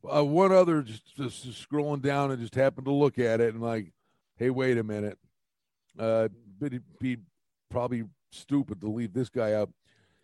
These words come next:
If memory serves, and he's from South Carolina, uh, is Kevin Kisner, is sixty to one.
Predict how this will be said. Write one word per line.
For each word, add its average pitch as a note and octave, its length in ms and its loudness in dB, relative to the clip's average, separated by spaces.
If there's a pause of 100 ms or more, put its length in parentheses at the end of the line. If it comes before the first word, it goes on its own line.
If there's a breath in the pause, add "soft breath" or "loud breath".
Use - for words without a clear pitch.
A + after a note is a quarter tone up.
(160)
If C3 200 0
memory C#3 640 -2
serves, A#2+ 840 -2 (1080)
and A#2 240 -6
he's C3 260 0
from F#3 340 0
South B2+ 360 -2
Carolina, A2+ 720 -2 (380)
uh, - 180 -18
is A2+ 220 -4
Kevin B2+ 360 -2
Kisner, D3 460 0 (120)
is - 140 -12
sixty B2+ 340 -2
to E2 80 -8
one. F#2+ 340 -6